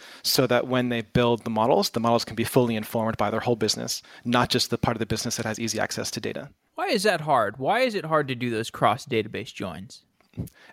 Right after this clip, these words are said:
Speaker 1: It's hard to do it repeatedly, right? You can, you can dump a C S V from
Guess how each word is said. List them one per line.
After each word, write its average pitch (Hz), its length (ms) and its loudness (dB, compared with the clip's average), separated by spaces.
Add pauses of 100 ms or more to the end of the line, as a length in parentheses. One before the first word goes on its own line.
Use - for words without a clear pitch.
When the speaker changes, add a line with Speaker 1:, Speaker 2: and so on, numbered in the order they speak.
(120)
Speaker 1:
It's 131 120 0
hard 226 220 6
to 170 60 -8
do 147 240 2
it 131 240 2
repeatedly, 113 560 -4 (580)
right? 127 180 0
You 139 120 0
can, 147 260 4
you 156 80 -2
can 151 160 2
dump 156 240 6
a 156 40 2
C 143 180 2
S 127 160 4
V 127 180 2
from 110 460 0